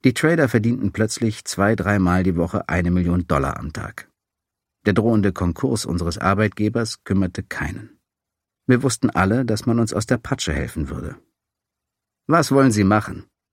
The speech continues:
Alle rissen sie ihre Witze. „Den Laden von der Putzkolonne leiten lassen?“ Darüber lachten wir alle.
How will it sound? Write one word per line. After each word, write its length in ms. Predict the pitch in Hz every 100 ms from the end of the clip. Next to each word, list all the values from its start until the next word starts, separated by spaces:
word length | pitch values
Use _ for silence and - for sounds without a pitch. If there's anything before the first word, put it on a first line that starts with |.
| _
Alle 280 | - 82 76
rissen 220 | 78 78
sie 140 | 71
ihre 200 | 65 78
Witze. 360 | 76 - 76 78 - - -
„Den 120 | 104 107
Laden 260 | 143 156
von 160 | 117 113
der 100 | 110
Putzkolonne 600 | - 151 - 151 147 147
leiten 340 | 147 156 151
lassen?“ 420 | 151 151 170 127 - _ _ _ _ _ _ _ _ _ _ _
Darüber 320 | 101 98 101
lachten 340 | 98 90 - 87
wir 120 | 78
alle. 220 | 64 -